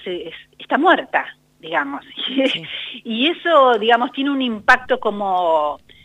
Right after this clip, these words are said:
Speaker 1: este, en, en nuestra, en nuestra, en, en nuestros corazones,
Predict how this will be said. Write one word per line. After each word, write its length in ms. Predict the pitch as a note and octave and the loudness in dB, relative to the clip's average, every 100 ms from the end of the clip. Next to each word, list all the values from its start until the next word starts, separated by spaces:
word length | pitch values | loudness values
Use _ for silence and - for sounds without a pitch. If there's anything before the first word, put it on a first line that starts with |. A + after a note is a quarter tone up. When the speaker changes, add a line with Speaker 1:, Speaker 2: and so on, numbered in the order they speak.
| - - _ | -20 -20 _
Speaker 1:
este, 640 | F#3 - - F3+ E3+ D#3+ - | -6 -6 -4 0 0 0 -4
en, 140 | F3+ - | -6 -4
en 200 | - G3 G3+ | -6 -6 -4
nuestra, 920 | G#3 - G#3+ G3+ F3+ E3+ D#3+ D#3 D#3 D3+ _ _ _ _ _ | -6 -6 2 6 6 6 4 0 -2 -12 _ _ _ _ _
en 160 | G3 F#3+ | -8 -6
nuestra, 800 | A3 G#3+ - G3 F3 E3 D#3 D3 | -6 -8 0 2 4 4 2 0
en, 160 | F#3 F3+ - | -4 -8 -8
en 180 | G3 | -8
nuestros 460 | G3+ F#3+ - G3 F3 | -6 -8 -10 -8 -4
corazones, 720 | - E3 D#3+ - C4 F#3+ F#3 | -2 -2 0 4 4 4 -4